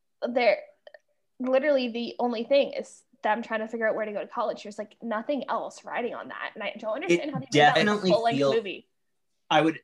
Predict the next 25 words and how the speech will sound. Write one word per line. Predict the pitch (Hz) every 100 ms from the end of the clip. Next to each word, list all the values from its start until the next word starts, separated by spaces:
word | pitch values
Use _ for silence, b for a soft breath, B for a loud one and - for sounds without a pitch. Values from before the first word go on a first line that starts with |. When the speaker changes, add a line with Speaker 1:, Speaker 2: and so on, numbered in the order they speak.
| -
Speaker 2:
I | 143
would | 139 123
be | 127
interested | 127 - - 139
to | -
know | 120 113 110 107
how | 101 110
the | 101 107 101 -
books | 107 -
were | 110 104
originally | 95 98 95 95 92
written, | 87 98 90 87 _ B B
because | - 127
it | 131
definitely | 139 147 147
feels | - 131 -
like | 117 - - 104
there | 113 107
was | 107
just | 120 110
one | 107 104 104
book | 113 - -
m-, | 107 - _
in | 110 104
mind, | 98 98 104 131 139